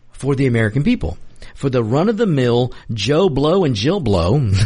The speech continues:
<laughs> maybe I shouldn't use those names, uh, but the run-of-the-mill worker, your blue-collar worker,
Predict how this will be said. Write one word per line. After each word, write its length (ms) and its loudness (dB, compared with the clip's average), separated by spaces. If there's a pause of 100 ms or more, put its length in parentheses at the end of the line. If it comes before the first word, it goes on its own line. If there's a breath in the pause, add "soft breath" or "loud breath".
(120)
<laughs> 280 -2
maybe 280 0
I 40 2
shouldn't 340 0
use 160 2
those 200 0
names, 240 0 (480 loud breath)
uh, 280 0
but 240 -4
the 80 2
run-of-the-mill 720 0
worker, 640 0 (180 loud breath)
your 160 -2
blue-collar 760 -2
worker, 540 0